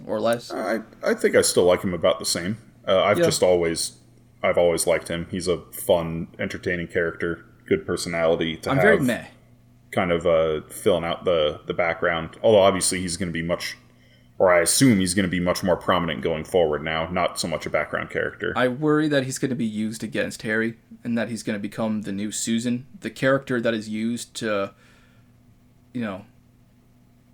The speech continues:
Speaker 1: turn, uh, to, to back Harry into a corner. You know, the character that he's weak for, that he has to put himself at risk to save again and again. I f-, I, I
Speaker 2: Sure.
Speaker 1: just, I worry that's this, that's what we're going forward with.
Speaker 2: Yeah,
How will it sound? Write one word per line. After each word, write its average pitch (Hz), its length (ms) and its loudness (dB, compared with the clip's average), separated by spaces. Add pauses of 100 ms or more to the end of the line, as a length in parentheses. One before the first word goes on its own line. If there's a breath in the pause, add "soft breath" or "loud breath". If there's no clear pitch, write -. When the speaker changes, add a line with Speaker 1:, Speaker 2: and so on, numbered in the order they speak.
Speaker 1:
turn, 143 240 2
uh, 120 120 -4
to, 120 260 0
to 123 220 -4
back 113 320 0
Harry 123 340 -2
into 113 200 -4
a 107 40 -6
corner. 117 460 -4 (460)
You 117 80 -6
know, 117 260 -4
the 117 120 -10
character 120 320 -2
that 117 140 -4
he's 113 160 -8
weak 120 160 -6
for, 120 100 -6
that 107 100 -6
he 117 60 -10
has 120 180 -6
to 113 220 -4 (280 loud breath)
put 139 160 0
himself 131 400 0
at 120 160 0
risk 123 380 -4
to 131 100 -8
save 127 500 -4 (160)
again 127 300 -2
and 123 100 0
again. 123 340 -4 (480 soft breath)
I 131 100 2
f-, - 260 -8
I, 143 100 0
I 139 40 2
Speaker 2:
Sure. 131 140 2
Speaker 1:
just, - 140 -2
I 139 80 0
worry 143 380 6
that's 123 260 2
this, - 200 -6
that's - 360 -6
what 117 100 -2
we're 110 120 -6
going 107 240 -4
forward 110 320 -6
with. 107 260 -12 (1700)
Speaker 2:
Yeah, 87 280 -2